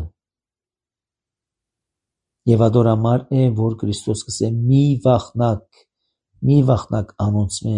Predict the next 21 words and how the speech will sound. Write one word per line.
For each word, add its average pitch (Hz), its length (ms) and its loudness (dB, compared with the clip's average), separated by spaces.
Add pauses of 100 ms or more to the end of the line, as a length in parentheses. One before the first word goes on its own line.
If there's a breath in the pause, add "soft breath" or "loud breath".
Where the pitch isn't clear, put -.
որոնք 98 440 -6
մարմինը 98 540 -2
կսպաննեն"։ 90 840 -6 (800 soft breath)
Մի 151 120 6
վախնակ 117 520 2
անոնց 107 260 -2
մե, 110 220 -6
որոնք 107 280 -4
մարմնի 104 420 -2
հիվանդությունը, 98 800 -6 (100)
մարմնի 107 500 -2
այսիչ, 104 300 -4 (120)
մարմինն 113 640 0
է, 117 140 -4
մարմինը, 107 640 -2 (1000)
այլ 117 280 4
Քրիստոս 110 520 -4
կսե, 113 280 -2
"Վախցեք 113 680 -2
անգե, 107 480 2 (960)
որ 110 260 0